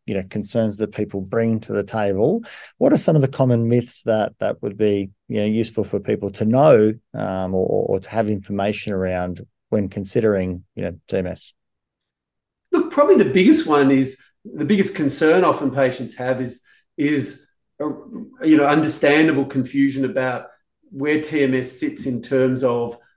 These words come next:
Speaker 2: electroconvulsive therapy. You know, most people have heard of, uh, E C T, um, and are quite anxious about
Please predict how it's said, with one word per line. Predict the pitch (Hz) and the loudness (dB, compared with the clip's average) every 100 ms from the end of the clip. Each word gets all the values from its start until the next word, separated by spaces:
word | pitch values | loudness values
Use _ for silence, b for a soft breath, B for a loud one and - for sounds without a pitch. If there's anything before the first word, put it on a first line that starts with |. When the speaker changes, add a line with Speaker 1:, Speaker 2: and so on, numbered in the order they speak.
| b 135 | b -2
Speaker 2:
electroconvulsive | 139 139 139 131 123 127 127 131 | -2 -2 -6 -4 -2 -2 -2 -6
therapy. | 131 117 110 - | -4 -4 -4 -8
You | 107 | -8
know, | 123 | -2
most | 131 131 - | 0 0 -2
people | 131 123 | -6 -6
have | 117 | -6
heard | 120 120 | -2 -2
of, | 113 - _ _ _ _ _ | -2 -8 _ _ _ _ _
uh, | - | -10
E | - 131 147 131 | -6 -4 -2 -2
C | 135 120 | -2 -4
T, | - 139 131 135 135 135 B B | -2 2 4 4 2 -4 B B
um, | 117 113 104 | -6 -4 -6
and | 123 120 110 | -6 -8 -8
are | 113 | -8
quite | - 110 | -4 0
anxious | 113 147 - 147 139 | 0 0 -2 -4 -2
about | 131 131 135 - | 2 2 2 0